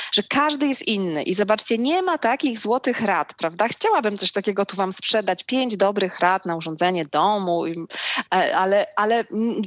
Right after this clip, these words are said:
troszeczkę jest tak, że ten dom, każdy nas nosi obraz tego domu inny w głowie.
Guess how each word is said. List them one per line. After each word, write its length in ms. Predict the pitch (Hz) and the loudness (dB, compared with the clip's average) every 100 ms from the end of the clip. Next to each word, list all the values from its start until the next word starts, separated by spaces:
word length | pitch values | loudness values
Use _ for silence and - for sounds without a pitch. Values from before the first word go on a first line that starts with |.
| 196 | -2
troszeczkę 440 | 254 240 359 - | 0 2 0 0
jest 160 | 285 - | -2 0
tak, 300 | 185 208 233 | 0 0 -2
że 140 | 208 | -2
ten 200 | 226 214 | -2 -2
dom, 240 | 220 330 285 | 0 0 0
każdy 300 | - 254 254 | -2 0 0
nas 220 | 233 226 | 0 0
nosi 400 | 220 226 - 220 | 0 0 -2 -2
obraz 300 | - 214 214 | -2 0 0
tego 220 | - 196 190 | -2 -2 0
domu 280 | 196 196 - | -2 -2 -4
inny 300 | 190 175 165 | -2 -2 -4
w 80 | |
głowie. 480 | 165 156 151 160 214 | 0 0 2 2 2